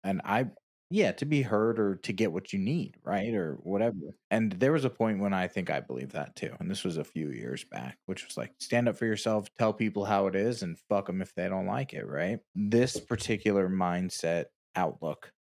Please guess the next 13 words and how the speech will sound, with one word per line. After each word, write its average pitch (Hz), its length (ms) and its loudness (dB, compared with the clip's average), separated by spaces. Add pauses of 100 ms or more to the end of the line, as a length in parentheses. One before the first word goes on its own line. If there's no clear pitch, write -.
(200)
has, 90 340 -6
has 98 220 -10
changed 82 600 -4 (300)
that, - 240 -4 (880)
because 98 300 2
I 95 140 4
have 101 160 -4
gotten 87 640 -2 (640)
so 113 340 0
much 113 280 0 (200)
further 92 800 2 (200)
in 87 220 0
life 78 380 -4